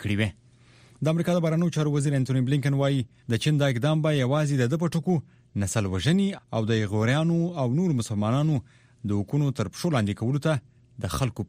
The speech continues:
پام ورواړوي. چین دا اقدام وروسته تر دې کړی چې اروپایي ټولنې، برتانیا، کاناډا او د امریکا متحده ایالتونو د شنجن د سیاسي او اقتصادي ډلو پر څو غړو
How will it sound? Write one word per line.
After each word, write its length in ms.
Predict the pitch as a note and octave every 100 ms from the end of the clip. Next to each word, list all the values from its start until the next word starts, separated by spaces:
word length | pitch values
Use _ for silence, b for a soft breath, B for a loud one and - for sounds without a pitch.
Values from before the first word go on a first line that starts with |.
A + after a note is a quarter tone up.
| A#2+
پام 180 | G#2 F#2
ورواړوي. 440 | G2 F#2+ G2+ G2 - _ b b b b b
چین 180 | - D#3
دا 80 | C#3+
اقدام 320 | C3 D3+ C#3+
وروسته 160 | C#3 B2+ A2+
تر 80 |
دې 140 | A#2+ C#3+ D3
کړی 180 | D3 A2 b b b
چې 60 | - G#2
اروپایي 260 | G2+ A#2 C3+
ټولنې، 500 | C3 C#3 C#3+ C#3 B2 G#2+
برتانیا، 420 | A2+ A2 C3+ D3 -
کاناډا 320 | G#2+ A2 D3 D3+ D3+ A2+
او 40 | G#2
د 120 | G#2+
امریکا 260 | A2 C#3 C3 A2+
متحده 320 | B2 C#3 A#2+
ایالتونو 420 | G#2+ G#2+ F3 D3+ B B -
د 160 | G#2+ -
شنجن 280 | A2 C#3+ C3+
د 120 | -
سیاسي 260 | A2 G#2+ D#3
او 60 | B2+
اقتصادي 360 | - A2+ C#3 D3+
ډلو 180 | D3+ B2 b b b -
پر 100 | G2 -
څو 80 | F3+ E3
غړو 180 | F#3